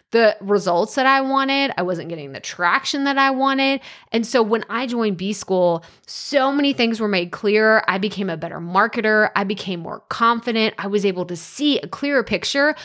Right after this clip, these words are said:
of the vision I wanted to have for my life and my business. And that's where I'm gonna leave it. So if you are interested, go to crystalprofit dot com forward slash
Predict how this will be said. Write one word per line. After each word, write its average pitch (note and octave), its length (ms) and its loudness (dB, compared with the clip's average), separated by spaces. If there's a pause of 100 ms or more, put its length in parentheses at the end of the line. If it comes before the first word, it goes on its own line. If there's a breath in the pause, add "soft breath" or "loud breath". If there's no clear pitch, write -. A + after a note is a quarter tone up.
(160 loud breath)
of F#3 180 -4
the G3+ 80 2
vision G3 680 2
I F3 140 -4
wanted F3+ 300 -2
to E3 80 -6
have E3 200 -2
for F3 120 -8
my E3 160 0
life D#3+ 280 -2
and G3+ 80 -6
my E3+ 120 -6
business. C#4 800 -4 (440 loud breath)
And G3 480 4 (320)
that's G3+ 220 0
where G#3 80 0
I'm G3 80 0
gonna F3+ 80 -2
leave E3 220 -6
it. - 160 -10 (180)
So F#3 340 2 (360)
if G#3 180 -8
you A#3 160 -2
are C#4+ 100 0
interested, F#3 640 -2
go G3 160 2
to F#3+ 80 4
crystalprofit B3 680 -2
dot A#3+ 200 2
com F3+ 440 2 (220 loud breath)
forward A3+ 360 0
slash G3 380 2